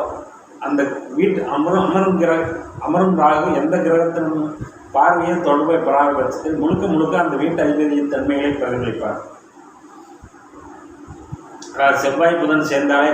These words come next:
காதல்னு சொல்கிறோம்ல, இந்த ஜாதகர் பார்த்தீங்கன்னா மேட்ரிமோனியல் ஜாதகம் எடுத்து அதன் மூலமாக லவ் ஆகி தான் திருமணம் பண்ணாங்க.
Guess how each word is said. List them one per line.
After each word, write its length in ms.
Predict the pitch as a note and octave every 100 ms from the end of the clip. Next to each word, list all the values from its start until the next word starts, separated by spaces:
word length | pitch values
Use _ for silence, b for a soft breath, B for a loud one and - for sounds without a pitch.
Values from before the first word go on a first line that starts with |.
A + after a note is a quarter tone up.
| -
காதல்னு 480 | C3 C#3 C3 B2 B2+
சொல்கிறோம்ல, 420 | B2 B2 B2 B2 - -
இந்த 120 | A2+ A#2
ஜாதகர் 340 | C3+ C#3+ B2+
பார்த்தீங்கன்னா 340 | B2+ - C#3+ D3+ C3
மேட்ரிமோனியல் 640 | C3+ D3 D3 C#3 B2+ A#2+
ஜாதகம் 340 | B2 B2+ A#2+ A2+
எடுத்து 220 | A#2 D#3+ - - - - -
அதன் 220 | D3+ D#3
மூலமாக 480 | D3+ D3 D3 - B2
லவ் 220 | A#2 C3+
ஆகி 140 | C3+ C3
தான் 160 | - C3
திருமணம் 280 | B2+ C#3 A#2
பண்ணாங்க. 240 | A#2